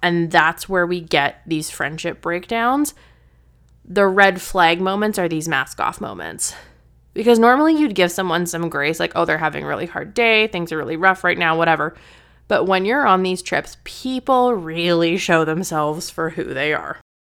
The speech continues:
In the case of me, on this trip, the person complained the whole time, did not listen to how they should acclimate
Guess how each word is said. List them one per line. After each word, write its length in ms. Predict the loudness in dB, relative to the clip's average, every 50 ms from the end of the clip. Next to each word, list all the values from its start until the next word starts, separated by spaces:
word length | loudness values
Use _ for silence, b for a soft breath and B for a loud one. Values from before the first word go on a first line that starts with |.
| _ _ _
In 220 | 2 2 2 2
the 60 | -2
case 260 | -2 -2 -2 -2 -2 -6
of 100 | -4 -2
me, 480 | 0 0 2 0 0 0 0 0 -2 B B B B _ _ _ _ _ _ _
on 200 | 4 4 4 4
this 180 | 4 2 0 -2
trip, 420 | -2 0 4 4 4 4 4 0 -6 -20 _ _ _ _ _ _ _ _ _ _ _ _ _
the 160 | -4 -4 -2
person 420 | 0 0 0 0 0 -2 -4 -4
complained 520 | -2 -2 -4 -2 0 0 0 0 2 2 0
the 100 | 0 2
whole 160 | 2 0 0
time, 580 | 0 -2 -2 0 2 2 2 2 0 -2 -4 -6 -10 -18 _ _ _ _ -12 -12 -6 -2
did 240 | 2 2 2 4
not 340 | 4 6 6 6 6 6 2 -2 -12 _ _ -4
listen 760 | -2 0 2 2 2 0 0 0 0 0 0 -2 -4 -4 -2
to 420 | -2 -2 2 2 2 2 2 0
how 340 | -2 -4 0 2 4 4 4
they 200 | 4 4 2 2
should 260 | 0 -2 -4 -6 -2 2
acclimate 840 | 4 4 4 2 0 -4 -4 -2 0 0 0 0 -2 -6 -12 -16